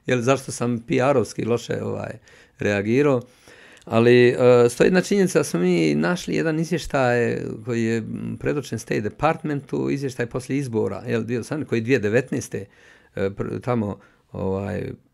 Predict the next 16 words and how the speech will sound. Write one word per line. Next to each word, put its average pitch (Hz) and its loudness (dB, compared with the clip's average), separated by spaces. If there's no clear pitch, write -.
podastrijet, 113 -2
jel, 113 -2
gdje 117 -2
je 165 2
osnovna 147 -6
premisa 127 -6
bila 123 -4
kako 147 -8
su - -14
prošli 143 -6
izbori, 180 2
gdje 131 0
je 120 2
konstatacija 147 0
da 127 0
je, 165 2